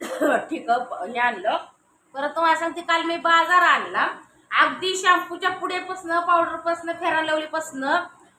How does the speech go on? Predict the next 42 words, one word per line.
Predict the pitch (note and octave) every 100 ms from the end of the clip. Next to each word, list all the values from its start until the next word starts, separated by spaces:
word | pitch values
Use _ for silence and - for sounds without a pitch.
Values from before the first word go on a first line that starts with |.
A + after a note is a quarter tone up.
| _ -
अ, | B3+
दाताच्या | C4 D#4+ E4 E4 F4
कोलगेटपासनं | - F4+ F4 F#4+ G4+ A#4+ G#4+
तुम्हाला | E4+ F#4 E4
सांगते, | E4+ D#4+
मी | D#4+
स्वतःचा | D#4+ F4 E4+ D#4+
खर्च | D#4+ D4+ D#4
मी | D4 C#4+
इथं | F#4 E4
पण | D#4+ E4+
उचलती | E4+ E4+ C#4+ C#4+ D#4+ D#4+
आणि | - G3+ A3 A3 A3 A3 A3 A3+
मी | B3
माझ्या | B3+ B3
नवऱ्याच्या | B3 A#3+ A#3+ A#3
घरी | B3+
पण | A#3 A#3
मी |
माझा | A3+ A3 G#3+
स्वतःचाच | A#3 A3 G#3 G#3 -
खर्च | G#3+ F#3+
उचलत | G3 G3 F3+
होती. | G3+ - - - _ _
नाही | C4+ D#4+
माझ्या | F4 F4 E4+
नवऱ्याला | F4+ F4+ F4+ F4+
माझा | F#4+ F4+
त्रास | E4 E4+ E4+ D#4
आहे, | D4+ D#4
खरं | D4+
सांगायला | D4 D4 A#3+
गेलं | A#3 B3
तर, | A#3+ E4 - _
नाही | A#3 B3
माझ्या | A#3+ A#3
माहेरच्या | A#3+ G#3 G#3
माणसांना | G#3 G#3+ G#3 F#3
माझा | F#3 F3
त्रास | E3 F#3 F3+
आहे. | F#3
मी | G#3+ B3+ C#4